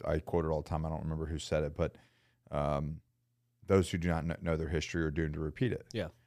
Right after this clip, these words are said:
Speaker 1: Well, that's what, that's what's scary is like, "Well, this is offensive. This is," yeah, there were slaves and there was bad things that happened. That's part of history. Guess what? The Holocaust was, was a tragedy as well. And,
Speaker 2: Yeah.
Speaker 1: but this is stuff that we learn from.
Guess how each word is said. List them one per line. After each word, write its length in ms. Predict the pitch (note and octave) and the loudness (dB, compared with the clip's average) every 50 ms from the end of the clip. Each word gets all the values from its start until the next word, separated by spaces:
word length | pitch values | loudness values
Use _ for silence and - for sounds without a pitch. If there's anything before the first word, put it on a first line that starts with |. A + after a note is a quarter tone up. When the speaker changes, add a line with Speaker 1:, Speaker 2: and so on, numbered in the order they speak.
| _ _ _ - | _ _ _ 4
Speaker 1:
Well, 80 | G2 | 6
that's 220 | A2 D3 F#3 - - | 6 8 8 6 4
what, 180 | B2+ G2+ - - B1 E2+ | 4 4 2 0 -2 4
that's 240 | G#2 G#2+ A#2 - - | 4 4 4 4 2
what's 140 | G#2 E2+ | 0 0
scary 320 | - - - G2 F#2+ F2 E2 | 0 2 2 4 4 4 4
is 80 | D#2+ E2 | 2 0
like, 120 | E2+ D#2+ | -2 -2
"Well, 100 | F2 F#2 | 0 6
this 220 | G#2 C3+ C#3 - - | 8 8 8 8 6
is 80 | A2+ G#2 | 0 -2
offensive. 600 | F#2 - - A2 F2 - - C#2+ A1+ - - - _ _ - | 0 2 2 2 2 2 -2 -6 -6 -8 -14 -20 _ _ -2
This 220 | G#2 G#2+ G#2+ - | 0 2 2 2
is," 240 | G2+ F#2+ E2 - - - _ - | 0 -2 -2 -4 -8 -12 _ 2
yeah, 180 | - - F2+ | 6 6 6
there 120 | F2+ A2 D3 | 8 6 4
were 80 | D3+ C3+ | 4 2
slaves 500 | - - F#2 E2+ E2+ F#2+ A#2 A#2+ - - - | 0 2 4 4 4 4 2 0 -2 -6 -2
and 100 | G2+ G2+ | 0 2
there 80 | A2 A2+ | 2 4
was 100 | A#2+ A2+ | 4 4
bad 240 | - F#2+ F#2 F#2 - | 6 8 8 8 6
things 200 | - F2+ F2 - | 4 0 0 0
that 80 | F2+ | -2
happened. 340 | D#2 E2 D#2+ F2 - G2 F#2 | -2 0 0 0 0 0 0
That's 120 | F#2 F#2+ - | 0 0 0
part 200 | - G#2 F#2+ F2+ | 2 4 4 6
of 60 | F#2+ | 4
history. 280 | G#2 G#2 - - D2+ | 4 2 0 -2 -4
Guess 200 | D#2+ F2 E2+ - | -2 -2 -2 0
what? 140 | - A2 G2+ | 0 -2 0
The 80 | D#2+ D#2 | 0 2
Holocaust 540 | F2 G2+ A#2 A#2 - - E2+ D#2+ D#2 - - | 4 6 6 6 6 4 2 2 2 0 -4
was, 200 | E2 D#2+ - - - - - _ _ _ - - | -6 -6 -8 -10 -14 -20 -20 _ _ _ -8 -2
was 200 | E2+ F2+ D#2+ D#2+ | 2 2 2 2
a 60 | D#2+ | 2
tragedy 500 | - - F2 E2 E2+ D#2+ D#2+ F2+ F2 E2 | 4 6 6 6 6 4 2 0 0 0
as 100 | D#2+ E2 | 2 4
well. 300 | F#2 G2+ G#2 F#2 D#2+ D#2 | 6 6 8 8 6 4
And, 80 | D#2 - | 0 -2
Speaker 2:
Yeah. 120 | A#2 G2 F2 - _ _ _ _ _ _ _ | -4 -4 -6 -8 _ _ _ _ _ _ _
Speaker 1:
but 80 | - G2 | 0 2
this 140 | A2+ C#3 | 4 4
is 100 | D3 C3 | 4 4
stuff 200 | - - B2 - | 6 6 6 6
that 100 | - G#2 | 6 2
we 120 | F#2 G2 G2 | 2 2 2
learn 240 | F#2 G2+ A#2 C#3 C#3 | 4 4 4 2 2
from. 360 | - - D2 D2+ C2 - | 0 -2 -4 -6 -6 -8